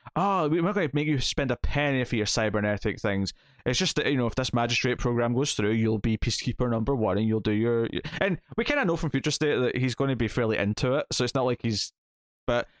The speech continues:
I do wonder if there's gonna be a, an element of this where it's gonna be a little bit more tragic, where we're gonna feel like he's actually been kinda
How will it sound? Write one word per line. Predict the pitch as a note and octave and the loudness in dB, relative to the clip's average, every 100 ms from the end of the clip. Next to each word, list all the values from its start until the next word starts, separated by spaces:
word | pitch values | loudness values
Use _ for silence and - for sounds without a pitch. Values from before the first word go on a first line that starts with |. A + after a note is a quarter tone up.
| - | -4
I | D#3 | 0
do | G3 F#3+ | 2 2
wonder | F3+ D#3+ | 2 2
if | C#3+ | 0
there's | C#3 | 0
gonna | C3 C3 | 0 2
be | B2 | 2
a, | - | 2
an | A#2 | 2
element | A#2+ B2 G#2 | 2 2 0
of | G#2 | 0
this | A2+ - | 0 0
where | A2+ A2 | 0 0
it's | |
gonna | - B2 | 0 0
be | A#2 | 0
a | |
little | A2 | 0
bit | A2+ | 0
more | A#2+ A2 | 0 -2
tragic, | - G#2 G#2+ A#2 - | 0 0 0 -2 -2
where | A#2 | -2
we're | G#2+ | 0
gonna | A2 A2 | 0 0
feel | G#2+ A2+ A2 | 0 0 0
like | G#2+ G#2 - _ _ _ | 0 -2 -6 _ _ _
he's | A#2 A2+ | -2 0
actually | A#2 B2+ B2+ A2 | 0 0 0 0
been | A2+ G#2+ | 0 0
kinda | G#2 G#2+ G#2 G2 | 0 0 0 0